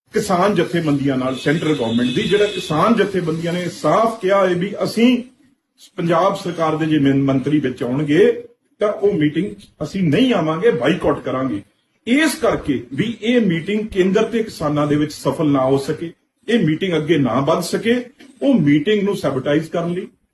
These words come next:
ਮੀਟਿੰਗ ਨੂੰ ਰੋਕਣ ਲਈ ਵੀ ਆਹ ਦੇਖੋ ਜੀ ਉਰੇ ਤਾਂ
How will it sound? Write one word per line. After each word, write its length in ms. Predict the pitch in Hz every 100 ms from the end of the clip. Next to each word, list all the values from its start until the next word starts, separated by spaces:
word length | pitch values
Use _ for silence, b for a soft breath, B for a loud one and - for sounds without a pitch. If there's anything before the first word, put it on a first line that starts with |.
| _
ਮੀਟਿੰਗ 420 | 147 196 233 220
ਨੂੰ 140 | 202 143
ਰੋਕਣ 340 | 123 - 175
ਲਈ 240 | 185 214 - _ _ -
ਵੀ 120 | 175
ਆਹ 140 | 170
ਦੇਖੋ 280 | 175 160 170
ਜੀ 100 | 151
ਉਰੇ 140 | 165
ਤਾਂ 140 | 160